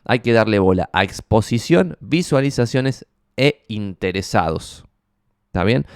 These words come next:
Esto es un dato de color interesante. Si alguien está viendo esto desde Perú, no tiene que concentrarse en que estoy hablando acá de Palermo, Buenos Aires,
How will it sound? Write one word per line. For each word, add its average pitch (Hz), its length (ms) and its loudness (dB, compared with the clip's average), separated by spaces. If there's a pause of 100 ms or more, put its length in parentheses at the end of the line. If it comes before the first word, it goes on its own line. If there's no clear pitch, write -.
(800)
Esto 180 240 0
es - 80 -4
un 131 80 -4
dato 131 200 2
de 113 60 2
color 117 140 2
interesante. 95 760 -2 (140)
Si - 120 -2
alguien 160 180 2
está 143 180 0
viendo 139 260 0
esto 143 180 2
desde 110 200 8
Perú, 120 400 4 (240)
no 143 180 2
tiene 180 220 -4
que 107 80 -2
concentrarse 98 840 -2
en 87 40 -6
que 87 80 -6
estoy 107 160 -4
hablando 95 260 0
acá 95 140 0
de 92 80 2
Palermo, 98 380 0
Buenos 110 260 0
Aires, 87 380 -2